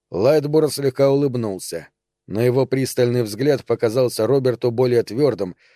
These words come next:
более отчуждённым и безжалостным, чем когда-либо прежде.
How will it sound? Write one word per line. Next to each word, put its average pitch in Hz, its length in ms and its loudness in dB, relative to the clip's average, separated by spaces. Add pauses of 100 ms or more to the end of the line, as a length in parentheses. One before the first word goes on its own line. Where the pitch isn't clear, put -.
(300)
более 127 360 4
отчуждённым 123 760 0
и 120 40 0
безжалостным, 123 800 0
чем 120 200 0
когда-либо 123 600 0
прежде. 101 560 -6